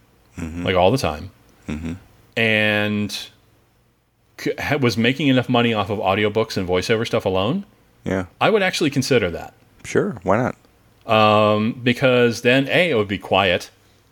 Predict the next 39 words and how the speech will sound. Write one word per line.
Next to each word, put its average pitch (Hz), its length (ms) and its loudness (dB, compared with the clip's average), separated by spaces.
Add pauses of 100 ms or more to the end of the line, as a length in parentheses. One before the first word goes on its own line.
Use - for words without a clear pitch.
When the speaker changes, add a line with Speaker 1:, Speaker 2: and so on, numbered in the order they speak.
(280)
Speaker 1:
Mm-hmm. 123 320 -10
Speaker 2:
out 95 200 0
there. 87 360 -2
<laughs> - 60 -20
You 117 240 2
know, 104 120 2
Speaker 1:
Yep. 76 140 -2
Speaker 2:
I 131 120 -4
could 110 140 -4
get 123 140 2
my 113 100 2
work 107 240 2
done 101 160 0
under, 107 280 -2
'cause 127 200 0
when 143 140 2
I 139 60 2
lived 170 220 2
at 160 60 -2
my 123 80 0
sister's - 400 -4
place, 101 200 0
they 120 120 2
lived 120 240 4
out 92 240 0 (140)
in 107 120 0
that 98 180 -2
direction. 90 680 -2 (220)
Speaker 1:
Yeah. 85 280 0
Speaker 2:
Like, 95 200 0 (380)
not 117 360 0
all 107 180 4
the 113 80 2
way 113 120 4
out 113 180 2
there, 107 220 2
but 98 120 0
it 95 60 -2
was 104 220 -6